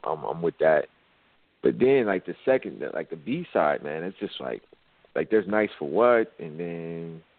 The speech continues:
I mean, the In My Feelings thing kinda blew up, and that was cool, and the one with Michael Jackson is kinda cool, but then it's just like, these a lot of slow songs, man. Like,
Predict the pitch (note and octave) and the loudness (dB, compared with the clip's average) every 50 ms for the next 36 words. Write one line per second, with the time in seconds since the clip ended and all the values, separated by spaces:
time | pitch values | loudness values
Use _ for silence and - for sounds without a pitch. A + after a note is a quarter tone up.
0 | _ _ _ _ _ _ _ _ _ _ _ - F2 F2 D#2+ D#2+ D#2+ D#2 D2+ D2 | _ _ _ _ _ _ _ _ _ _ _ -10 -8 -6 -6 -6 -6 -8 -8 -10
1 | D2 C2+ A#1+ A#1 - - - G2+ G2 F#2+ F#2+ - - G#2+ G2+ G2+ G2 F#2 - - | -12 -14 -14 -14 -10 -8 -6 -2 0 0 -2 0 0 -2 0 0 0 -4 -2 0
2 | F#2 F#2+ F#2 - G2+ F2 F2 E2+ D2+ F2 F#2 F#2 F#2+ F#2+ F2+ - E2 E2 F2 F2+ | 0 0 0 0 -2 -2 -2 -2 -2 0 2 4 4 4 4 2 0 -2 0 0
3 | F2 F2 - - - - F#2+ F#2 F#2 F#2+ F2 E2 D#2 D#2 D#2 E2+ F2 E2+ E2 E2 | 0 0 -2 -4 -2 0 0 0 0 -2 -4 -4 -8 -10 -8 -8 -6 -6 -4 -4
4 | D#2+ D#2 D2+ - D2+ D2 D#2+ D2+ D#2 - - D2 C#2+ D2+ - - D2+ C#2 C2+ - | -4 -4 -4 -6 -4 0 2 2 2 0 -2 -12 -20 -20 -12 -12 -12 -12 -10 -12
5 | - - D2+ D2+ D2 C#2+ - - - - C#2 C2+ B1+ B1+ B1+ B1+ - - A1 - | -6 -4 -2 -2 -2 -2 -4 -6 -6 -4 -4 -6 -6 -8 -12 -16 -14 -12 -12 -10
6 | - A#1 A#1+ A#1+ A1 G#1 - _ _ _ _ _ _ _ _ _ _ _ _ - | -6 -4 -2 -2 -2 -2 -6 _ _ _ _ _ _ _ _ _ _ _ _ -6
7 | F#3+ - D#2 E2+ D2 - - - - - C3+ G#3+ - - D#2 D2+ C#2+ C2 A#1+ - | -2 2 4 4 4 4 0 -2 2 2 2 2 2 -4 -6 -6 -6 -8 -12 -10
8 | D2+ F2 G#2+ A#2+ C3 C#3 C#3 _ _ _ _ _ _ - - C#2 D2+ D2 - - | -8 -8 -8 -8 -10 -12 -16 _ _ _ _ _ _ -4 -2 0 0 0 -2 -6
9 | - | -12